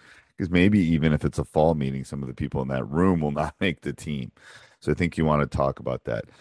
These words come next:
Um, you know, the next thing is what kind of, what kind of teammate are you going to be? Um, uh,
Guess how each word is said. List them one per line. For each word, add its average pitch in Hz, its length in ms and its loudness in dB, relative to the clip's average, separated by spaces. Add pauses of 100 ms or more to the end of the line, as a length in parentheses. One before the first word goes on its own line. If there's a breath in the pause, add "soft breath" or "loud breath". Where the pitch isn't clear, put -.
(300 soft breath)
Um, 85 480 4 (460 loud breath)
you 98 100 -2
know, 98 220 6
the 95 100 2
next 110 280 0
thing 113 200 2
is 104 160 -2
what 104 120 -2
kind 107 160 2
of, 92 140 -4
what 95 180 -6
kind 107 140 -2
of 95 80 -6
teammate 104 360 -4
are 76 80 -4
you 67 140 -6
going 64 200 -8
to - 60 -8
be? - 320 -14 (180)
Um, 69 640 -2 (880)
uh, 69 380 -2